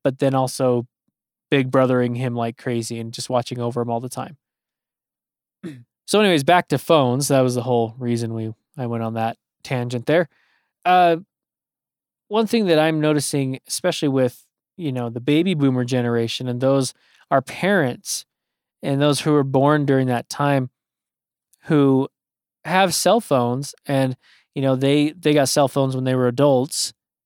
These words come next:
uh, like, in their forties. Uh,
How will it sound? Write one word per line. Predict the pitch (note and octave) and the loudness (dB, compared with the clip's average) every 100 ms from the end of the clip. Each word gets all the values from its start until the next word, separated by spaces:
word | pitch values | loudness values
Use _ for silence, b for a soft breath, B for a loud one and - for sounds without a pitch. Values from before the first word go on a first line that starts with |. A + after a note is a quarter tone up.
| - | -4
uh, | B2+ A#2+ A#2+ | 0 0 0
like, | A#2+ A#2 - _ _ - | -4 -4 -8 _ _ -8
in | C3+ | -4
their | B2 A2+ | -4 -4
forties. | - C#3+ B2+ A#2 B2 - _ _ _ _ _ _ _ _ _ _ _ _ | 0 2 2 0 -4 -6 _ _ _ _ _ _ _ _ _ _ _ _
Uh, | D3 C#3 C#3 | 0 2 2